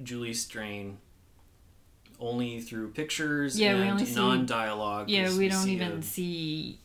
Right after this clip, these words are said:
Speaker 1: we see a, a body
Speaker 2: a body because
Speaker 1: after
Speaker 2: when
Speaker 1: the
Speaker 2: they
Speaker 1: fact.
Speaker 2: look for her, she's dead. And it may, they imply that she was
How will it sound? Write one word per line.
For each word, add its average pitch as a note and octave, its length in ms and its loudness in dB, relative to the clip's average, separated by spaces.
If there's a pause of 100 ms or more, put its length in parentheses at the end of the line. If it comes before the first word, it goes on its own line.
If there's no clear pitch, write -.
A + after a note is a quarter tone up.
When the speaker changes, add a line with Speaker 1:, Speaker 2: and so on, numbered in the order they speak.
Speaker 1:
we A2+ 120 -12
see A#2+ 320 -6 (160)
a, A#2 40 -12
a G#2+ 60 -8
body G#2 680 -8
Speaker 2:
a F3+ 100 -4
body E3+ 560 -2
because D#3+ 360 -8
Speaker 1:
after D#3+ 120 -8
Speaker 2:
when E3+ 100 -6
Speaker 1:
the D#3+ 80 -6
Speaker 2:
they D#3 80 -6
Speaker 1:
fact. C#3+ 180 -6
Speaker 2:
look F3 160 -6
for - 220 -14
her, C#3 240 -10
she's C#3+ 260 -14
dead. C#3 300 -10 (760)
And F3 560 -4
it F3+ 240 -4
may, F3 440 -2 (600)
they G3 140 2
imply F#3+ 420 0
that F3 280 -2
she F3+ 200 -4
was E3 480 -6